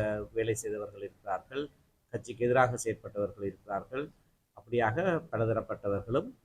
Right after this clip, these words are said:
அஹ், இந்த வேட்பாளர், அஹ், குழுவிலே இருக்கக்கூடும் என்ற காரணத்தினாலே அப்படியானவர்கள் சம்பந்தமாக, அஹ், அந்தந்த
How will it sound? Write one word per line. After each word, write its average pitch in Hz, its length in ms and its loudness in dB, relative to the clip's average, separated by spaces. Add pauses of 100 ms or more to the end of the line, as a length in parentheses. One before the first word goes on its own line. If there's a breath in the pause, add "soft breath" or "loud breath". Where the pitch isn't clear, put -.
(360)
அஹ், 117 280 4
இந்த 127 420 10
வேட்பாளர், 120 720 8 (180)
அஹ், 101 360 2
குழுவிலே 110 440 0 (380)
இருக்கக்கூடும் 127 680 2
என்ற 104 280 2
காரணத்தினாலே 87 720 -4 (680)
அப்படியானவர்கள் 147 1400 8
சம்பந்தமாக, 104 800 2 (720)
அஹ், 107 380 2
அந்தந்த 120 460 6